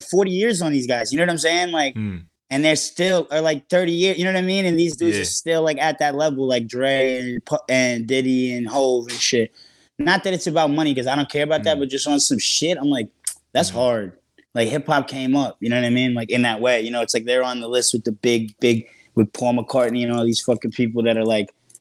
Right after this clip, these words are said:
Speaker 1: you know what I'm saying?
Speaker 2: Yeah, yeah, yeah, yeah. And, and, and to add to that, like, fifty Cent did a lot in a short space of time.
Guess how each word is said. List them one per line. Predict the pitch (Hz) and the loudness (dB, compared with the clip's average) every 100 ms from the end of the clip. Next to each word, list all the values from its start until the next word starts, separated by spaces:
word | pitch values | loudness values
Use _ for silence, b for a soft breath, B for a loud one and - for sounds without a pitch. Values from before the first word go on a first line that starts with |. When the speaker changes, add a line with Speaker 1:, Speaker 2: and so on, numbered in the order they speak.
| - | -4
Speaker 1:
you | 180 | 0
know | |
what | 156 | 0
I'm | 120 | -2
saying? | 101 107 101 107 - | -6 -4 -4 -6 -10
Speaker 2:
Yeah, | 117 113 | -4 -2
yeah, | 110 104 | 0 -2
yeah, | 98 92 90 | -4 -8 -12
yeah. | 85 - B B | -16 -20 B B
And, | - 143 165 | -4 -2 0
and, | 170 165 - | 0 -2 -6
and | 147 | -6
to | 139 131 | -4 -2
add | 165 202 | -2 -2
to | 175 | -2
that, | 147 107 | -2 -2
like, | 117 98 - | -4 -6 -14
fifty | - 202 - | -6 -6 -4
Cent | - 208 180 120 | -6 -2 -2 -2
did | 127 | -4
a | 113 | 0
lot | 156 123 | 2 2
in | 113 | -2
a | |
short | 104 123 107 | -6 -6 -6
space | 120 107 | -6 -8
of | 98 | -8
time. | 123 110 90 | -4 -4 -4